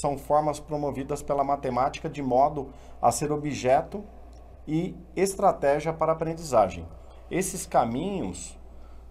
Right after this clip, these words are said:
se tornam estratégia para o desenvolvimento das habilidades proposta pelo,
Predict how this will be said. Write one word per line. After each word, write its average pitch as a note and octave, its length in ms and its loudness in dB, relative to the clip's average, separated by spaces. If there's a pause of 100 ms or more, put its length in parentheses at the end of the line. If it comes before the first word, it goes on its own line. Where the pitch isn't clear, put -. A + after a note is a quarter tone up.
(240)
se - 220 -4
tornam C#3+ 600 4
estratégia D#3 880 2
para D3+ 220 0
o C3 40 -4
desenvolvimento C#3 720 -2
das C3+ 200 2
habilidades B2 760 2 (440)
proposta D#3+ 520 4
pelo, D#3+ 320 -4